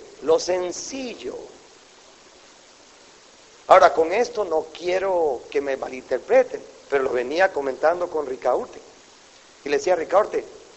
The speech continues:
es irónico y paradójico que uno de los países que menos productos tiene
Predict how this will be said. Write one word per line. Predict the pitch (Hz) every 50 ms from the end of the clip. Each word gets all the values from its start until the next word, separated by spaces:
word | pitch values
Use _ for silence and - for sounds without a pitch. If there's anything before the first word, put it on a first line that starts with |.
| - - - - - - - -
es | - 175 170 -
irónico | 247 226 170 165 170 180 214 - 180
y | 180
paradójico | 175 - 156 135 127 127 151 165 156 - 170 - 170 170 -
que | - 131
uno | 127 151
de | 180 180
los | 170 160 -
países | - - 131 131 160 180 - - 151 139 -
que | - 139 127
menos | 120 127 147 165 175 180 180 170 -
productos | - 127 127 127 151 151 - - 147 139 -
tiene | - 175 190 175 151 131 131 143